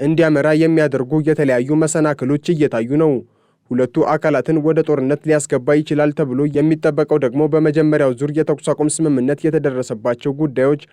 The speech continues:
በአግባቡ ተግባራዊ አለመሆን አንደኛው ሲሆን፣ ሌላኛው ደግሞ የአሜሪካው ፕሬዝዳንት ዶናልድ ትራምፕ ባቀረቡት እቅድ መሰረት በቀጣይ ዙሮች ድርድር ይደረግባቸዋል ተብለው የሚጠበቁት ቅድመ ሁኔታዎች ናቸው።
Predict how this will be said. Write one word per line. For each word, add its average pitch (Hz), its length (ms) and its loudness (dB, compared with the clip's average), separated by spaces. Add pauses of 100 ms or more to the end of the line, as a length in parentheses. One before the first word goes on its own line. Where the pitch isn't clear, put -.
(120)
በአግባቡ 127 520 -2
ተግባራዊ 151 580 0
አለመሆን 151 500 0
አንደኛው 147 480 0
ሲሆን፣ 151 280 -2 (320)
ሌላኛው 131 420 -2
ደግሞ 131 320 -4
የአሜሪካው 151 580 0
ፕሬዝዳንት 143 540 -2
ዶናልድ 147 400 -2
ትራምፕ 143 360 -4
ባቀረቡት 143 560 -2
እቅድ 143 240 -6
መሰረት 139 400 -4 (340)
በቀጣይ 123 400 -2
ዙሮች 143 340 -2
ድርድር 147 460 0
ይደረግባቸዋል 143 960 -2
ተብለው 143 320 -2
የሚጠበቁት 139 800 -2
ቅድመ 151 260 -2
ሁኔታዎች 117 460 -6
ናቸው። 139 340 -2